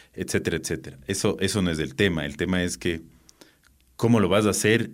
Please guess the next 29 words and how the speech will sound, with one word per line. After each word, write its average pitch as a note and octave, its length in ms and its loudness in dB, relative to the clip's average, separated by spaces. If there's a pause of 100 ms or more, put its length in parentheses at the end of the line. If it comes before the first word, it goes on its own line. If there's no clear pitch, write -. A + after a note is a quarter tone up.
y F2+ 140 -10
cómo A2 360 4
eso A2 360 4
en F2+ 100 0
el D#2+ 80 -4
contexto F#2 440 -4
actual G2 420 -2 (420)
puede F#2 400 4 (180)
desestabilizar E2 840 -2
incluso F#2+ 460 -2
las, D2 320 -4 (300)
las F2 180 -6
cuentas G2 360 -2
fiscales. - 600 -2 (340)
Yo C3+ 120 2
recuerdo D3+ 640 2 (380)
así F#2+ 580 -2
un D2+ 400 -6
poco G#2+ 220 0
en G2+ 80 4
este, G2 260 -2
en G2+ 80 0
este G#2 220 0
nuevo G2+ 240 0
podcast G2+ 360 -4
contamos F#2+ 380 -2
de F2+ 80 0
<laughs> E2 80 -2
anécdotas - 720 -4